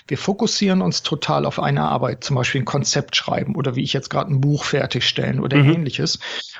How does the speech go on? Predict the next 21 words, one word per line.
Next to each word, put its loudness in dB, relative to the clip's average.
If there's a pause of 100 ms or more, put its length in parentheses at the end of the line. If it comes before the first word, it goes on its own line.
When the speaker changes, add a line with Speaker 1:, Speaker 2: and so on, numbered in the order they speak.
(160)
Speaker 1:
Und 4
wir 2
brauchen 4
mindestens 2
so 0
im 2
Schnitt -2
jeder 2
zwanzig 0
Minuten, 2
um 2
in 2
diesen 4
Zustand, 2
in 2
diesen 0
Flow-Zustand 0
zu -6
kommen, 0
wo 0
wir, 2